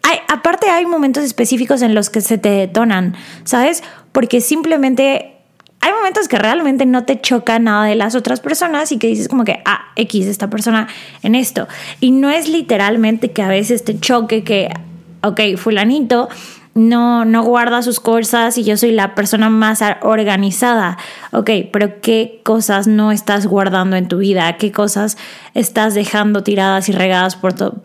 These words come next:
por, por ahí? A lo mejor es un tema emocional y sí es importante ser, sentarnos a reflexionar,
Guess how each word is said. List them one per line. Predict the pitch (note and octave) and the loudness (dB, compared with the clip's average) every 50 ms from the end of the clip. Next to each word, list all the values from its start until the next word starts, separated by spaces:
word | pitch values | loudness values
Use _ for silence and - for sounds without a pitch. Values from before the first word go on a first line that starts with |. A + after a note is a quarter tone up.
| - - _ | -20 -14 _
por, | - G#3 G3+ G3 F#3 F#3 - _ _ _ _ _ - | -4 -2 0 0 -2 -4 -8 _ _ _ _ _ -2
por | - F#3 F3 | 0 0 2
ahí? | F3 G3+ A#3 F#3+ E3 - - - - - - | 2 2 0 0 -2 -6 -10 -18 -18 -10 -4
A | - | -2
lo | G#3+ G3+ | 0 2
mejor | G3 F#3+ G3 G#3 G#3+ | 2 2 2 2 0
es | G#3+ G#3+ A3 | 2 2 2
un | G#3 G3 | 0 2
tema | - G#3+ G#3 G3 | 2 2 2 2
emocional | G3 G3 F#3+ F#3 F3+ - G#3 G3+ G#3+ G#3 G3 F3 F#3 - | 0 0 0 0 0 0 0 2 2 2 0 -2 -4 -4
y | - G#3 | -4 -2
sí | - - | 0 0
es | A3+ A3 A3+ | 0 2 2
importante | A#3 G#3+ G#3 G3 F#3 F#3+ G#3 G3+ G#3 G3 | 2 2 2 0 0 0 0 0 0 -2
ser, | F#3+ - G3+ F#3+ G3+ G3+ - - | -2 -2 -2 0 0 -2 -2 -4
sentarnos | - - - A3+ G3+ G3+ F3 B3+ B3 B3+ B3 A#3 A3 G3+ F#3+ G3 F#3+ | -4 0 0 0 0 0 0 0 0 0 2 0 0 0 -2 -2 -2
a | F#3+ | -2
reflexionar, | F#3+ G3 F#3 F#3+ G3+ G3 - - G3 F#3+ F#3 G#3 G#3+ G#3 F#3+ G3+ | -2 -2 0 -2 -4 -4 -4 -4 -2 0 2 2 2 0 0 -4